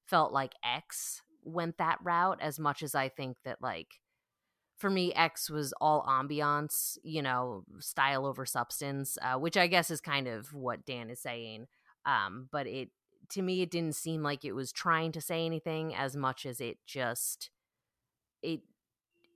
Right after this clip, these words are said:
it just didn't have anything that was that scary or interesting in it. And it had a lot of sensationalism, which is funny 'cause right before I saw it, we had been talking about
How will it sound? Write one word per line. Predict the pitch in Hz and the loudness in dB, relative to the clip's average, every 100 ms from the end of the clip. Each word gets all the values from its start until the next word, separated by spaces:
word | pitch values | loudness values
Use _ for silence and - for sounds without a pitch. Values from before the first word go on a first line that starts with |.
| - | -2
it | 180 147 | -2 0
just | 190 175 - | 0 0 -2
didn't | 165 170 160 | -2 -2 0
have | 165 156 | 0 2
anything | 147 143 147 147 | 0 -2 -2 0
that | 139 - | 0 -2
was | 135 127 | -6 -2
that | 131 123 - _ _ | 2 2 0 _ _
scary | - - 180 175 160 | -10 -4 0 0 2
or | 180 | 2
interesting | 269 262 180 147 127 | 0 0 -4 -4 -4
in | 117 | -6
it. | 98 - | -8 -8
And | 127 127 | -6 -6
it | - | -6
had | 151 135 | 2 2
a | 127 | 2
lot | 131 127 | 4 2
of | 127 127 127 - _ _ _ _ | 2 -4 -6 -14 _ _ _ _
sensationalism, | - 185 175 226 208 196 143 127 127 113 110 76 | -2 0 2 2 2 0 0 -2 -4 -6 -8 -8
which | 131 127 - - _ _ _ _ _ | -6 -6 -8 -10 _ _ _ _ _
is | 180 165 | 0 2
funny | - 240 208 185 | 6 8 6 2
'cause | 190 151 | -2 2
right | 160 160 | 2 2
before | 160 175 160 | -2 2 4
I | 156 | 4
saw | 156 190 175 139 | 4 6 8 8
it, | 147 139 | 4 0
we | 143 | -2
had | 143 | 0
been | 135 135 | 0 -2
talking | 139 131 131 127 | 4 4 4 -4
about | 127 123 120 120 | -2 0 0 -2